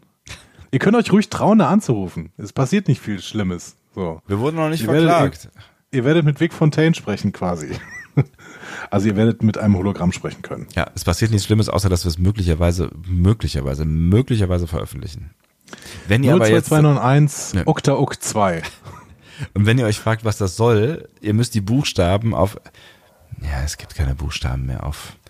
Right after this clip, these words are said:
Speaker 2: stehen noch Buchstaben auf, wenn man hier
Speaker 1: Ja, natürlich.
Speaker 2: Ist das so? Wenn ich jetzt hier
Speaker 1: Klar.
Speaker 2: auf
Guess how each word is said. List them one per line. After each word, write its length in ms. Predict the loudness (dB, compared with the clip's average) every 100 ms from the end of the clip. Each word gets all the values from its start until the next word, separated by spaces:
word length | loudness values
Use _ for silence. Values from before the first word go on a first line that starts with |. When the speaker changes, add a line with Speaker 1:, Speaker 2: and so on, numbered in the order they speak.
| _
Speaker 2:
stehen 340 | -20 -14 -4 -2
noch 120 | -2
Buchstaben 480 | -2 -6 -2 -2 -2
auf, 180 | -6 -4
wenn 80 | -2
man 160 | -4 -6 -20 -20 _
hier 180 | 0 2
Speaker 1:
Ja, 60 |
natürlich. 640 | 4 2 0 2 4 2 -2
Speaker 2:
Ist 140 | -6
das 140 | -8
so? 220 | -4 -4 -4 -10 _ _
Wenn 100 | -4
ich 100 | -2
jetzt 140 | -4 -4
hier 120 | -2
Speaker 1:
Klar. 260 | 0
Speaker 2:
auf 60 | -2